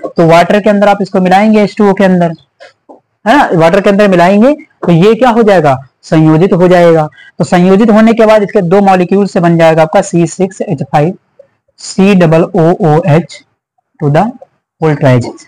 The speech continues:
ये बन जाएगा उसी प्रकार से। तो यहाँ देखिए इसका मोल कितना है, तो जो संख्या आगे लगी है वही इसका मोल, इसके मोल कितने हैं या इसके अणुओं की संख्या कितनी है, दो, इसको अणुओं की संख्या भी कह सकते हैं। तो यहाँ पर इसका कितना मोल है,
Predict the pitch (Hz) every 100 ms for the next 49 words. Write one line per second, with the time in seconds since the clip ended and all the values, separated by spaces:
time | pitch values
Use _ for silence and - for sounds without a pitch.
0 | - 156 208 180 160 143 139 160 190 196
1 | 180 156 143 135 151 131 - _ - 185
2 | 170 175 240 226 226 254 214 - 226 214
3 | 226 226 226 233 220 180 160 175 180 165
4 | 202 202 208 190 226 226 175 170 - 156
5 | 160 196 196 - 202 208 214 226 247 196
6 | 135 - - 180 175 190 - 220 - 170
7 | 180 202 208 196 185 202 214 240 233 156
8 | 127 - _ _ _ 160 123 147 113 -
9 | _ _ _ _ _ 180 208 202 - 202
10 | 190 165 202 202 180 160 - 131 120 -
11 | - - - 160 165 160 196 196 185 202
12 | 208 214 220 196 196 180 226